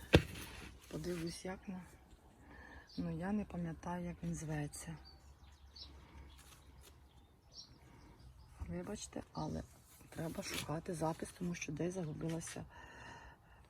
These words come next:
паличка з підписом. Красиве листя, ви бачите? І такі квіточки. Знову ж таки, краса у листя кленове таке і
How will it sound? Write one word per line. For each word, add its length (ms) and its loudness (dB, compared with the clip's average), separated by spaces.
паличка 400 0
з 80 -6
підписом. 640 -4
Красиве 460 0
листя, 280 0
ви 100 0
бачите? 500 0
І 20 -2
такі 520 2
квіточки. 580 0
Знову 240 2
ж 100 -4
таки, 180 -2
краса 460 2
у 260 -4
листя 320 4
кленове 560 4
таке 400 0
і 200 2